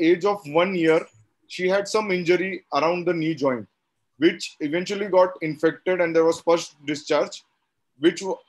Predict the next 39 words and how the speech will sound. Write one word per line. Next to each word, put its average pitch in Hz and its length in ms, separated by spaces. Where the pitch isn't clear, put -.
for 170 200
which 202 240
a-, 143 180
incision 185 540
and 196 160
drainage 165 340
was 175 220
done. 127 240
And 165 240
then 190 320
the 170 80
patient 180 380
was 190 160
asymptomatic 170 800
for 160 200
the 160 80
next 156 240
fifteen 147 420
years. 117 360
Eventually, 185 720
at 156 160
the 185 60
age 180 200
of 202 140
sixteen 208 480
years, 185 380
she, - 260
she - 260
noticed 190 520
that 190 280
one 175 180
of 202 140
her 214 140
left, 185 420
the 160 120
left 196 360
limb 185 260
has 185 380
shortened, 151 560